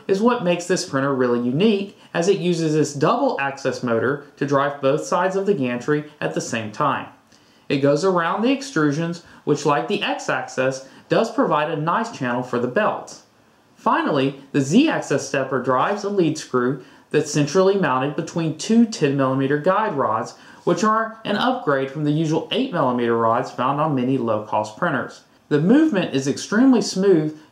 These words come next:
to the point that the build plate usually just falls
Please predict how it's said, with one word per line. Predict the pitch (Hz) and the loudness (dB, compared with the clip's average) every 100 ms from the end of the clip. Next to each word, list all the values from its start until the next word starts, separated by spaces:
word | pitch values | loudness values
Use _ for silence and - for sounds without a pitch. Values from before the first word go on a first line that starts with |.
| - | -6
to | 147 | -4
the | 135 | -4
point | - 226 156 156 - - | -2 0 0 -4 -12 -4
that | 151 147 | -2 0
the | |
build | 151 208 254 | 2 2 2
plate | - 165 127 | 0 -2 0
usually | 156 156 151 | -4 0 0
just | 135 123 - | 0 -2 0
falls | 185 202 160 143 143 | 2 4 4 2 0